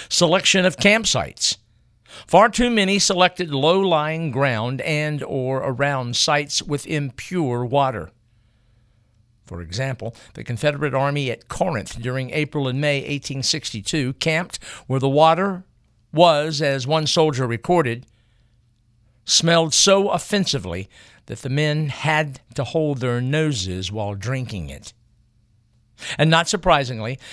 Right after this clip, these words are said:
as many died from disease during that time as fell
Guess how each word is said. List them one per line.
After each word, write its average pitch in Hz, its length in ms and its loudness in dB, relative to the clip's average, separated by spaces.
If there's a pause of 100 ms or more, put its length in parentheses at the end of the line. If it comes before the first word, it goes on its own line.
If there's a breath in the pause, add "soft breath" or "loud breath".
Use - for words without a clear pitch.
as 135 140 -2
many 175 240 4
died 170 440 2
from 147 220 -6
disease 143 640 0
during 131 320 -2
that 117 240 -2
time 131 340 -2
as 127 240 -2
fell 113 640 2